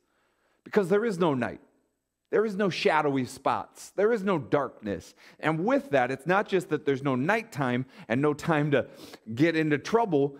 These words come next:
There is no trouble. There's nothing to keep out. There is this imagery of perfection,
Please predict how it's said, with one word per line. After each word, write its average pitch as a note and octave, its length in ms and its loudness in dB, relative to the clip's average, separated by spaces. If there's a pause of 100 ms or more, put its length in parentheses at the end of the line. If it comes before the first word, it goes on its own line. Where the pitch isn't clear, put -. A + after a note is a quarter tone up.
(140)
There F3+ 160 4
is G3 220 0
no D3 140 2
trouble. G2 480 -4 (180)
There's D3+ 260 2
nothing E3 600 0
to F3 220 -4
keep D#3 420 -4
out. D3 260 0
There C#3 160 2
is C#3+ 160 -2
this C3+ 280 0 (280)
imagery C3+ 560 2
of B2 300 -2
perfection, C3+ 960 -2